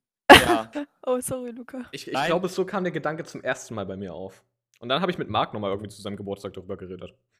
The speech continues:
Speaker 2: Was hat er gesagt?
Speaker 3: Er hat mir zugestimmt eigentlich.
Speaker 1: Wie macht
Speaker 2: Mit
Speaker 1: jeder so?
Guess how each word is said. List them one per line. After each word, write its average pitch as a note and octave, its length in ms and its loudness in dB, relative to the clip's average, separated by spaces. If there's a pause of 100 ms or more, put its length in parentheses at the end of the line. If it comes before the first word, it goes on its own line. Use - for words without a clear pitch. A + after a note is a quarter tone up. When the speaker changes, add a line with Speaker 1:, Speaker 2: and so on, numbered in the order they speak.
(260)
Speaker 2:
Was A#3+ 120 -6
hat A#3+ 120 -6
er A3+ 120 -4
gesagt? A#3+ 400 -10 (540)
Speaker 3:
Er B2+ 140 -4
hat C3+ 80 -4
mir C3+ 80 -8
zugestimmt C3 440 -10
eigentlich. F#2 360 -8 (1600)
Speaker 1:
Wie A#2+ 120 -10
macht A#2+ 260 -6
Speaker 2:
Mit B2+ 100 0
Speaker 1:
jeder A#2+ 100 -2
so? A2 240 -8